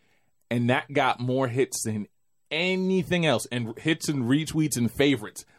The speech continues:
than anything else, any other picture I'd taken that day. That one, Jeremy Lin.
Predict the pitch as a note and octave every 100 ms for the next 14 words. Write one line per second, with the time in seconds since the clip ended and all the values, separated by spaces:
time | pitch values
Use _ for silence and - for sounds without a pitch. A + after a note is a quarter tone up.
0 | - A2+ - D3 G#3 G3 A3 G#3 G#3+ A2
1 | - _ _ B2+ E3+ G3 F#3+ F#3+ F3 D3
2 | C#3 D#3 D3 F#2+ F#2+ - - - _ _
3 | _ _ _ _ _ B2 C#3+ G2+ E2 F2+
4 | A#2 C3+ C3+ C3 A#2+